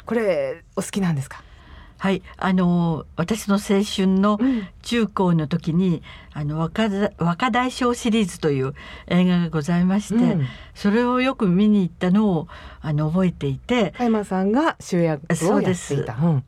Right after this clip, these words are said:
Speaker 2: 星百合子とで-、出てました。
Speaker 1: ええ。
Speaker 2: そんな時代に、あの、あ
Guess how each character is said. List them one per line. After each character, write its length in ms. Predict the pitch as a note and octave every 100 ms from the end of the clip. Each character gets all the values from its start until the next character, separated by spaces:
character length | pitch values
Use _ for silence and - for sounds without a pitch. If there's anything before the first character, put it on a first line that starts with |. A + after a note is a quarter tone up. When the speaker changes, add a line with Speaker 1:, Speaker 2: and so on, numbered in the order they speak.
| -
Speaker 2:
星 380 | D3+ F3 - F#3+
百 80 | F3
合 20 | D3+
子 20 |
と 240 | C#3 - -
で-、 160 | - -
出 100 | C#3 D3+
て 120 | C#3
ま 160 | D3
し 100 | C#3+
た。 100 | C#3
Speaker 1:
え 20 | C#3
え。 40 | - - - -
Speaker 2:
そ 180 | - G3
ん 80 |
な 120 | G3+ G#3+
時 140 | G3+
代 260 | G#3 G3+ G3
に、 340 | C4+ D#4+ E3+ - - -
あ 120 | E3+
の、 680 | D#3+ D#3 D3 C#3+ - - F3 - - - -
あ 640 | C#3 C3 - - - -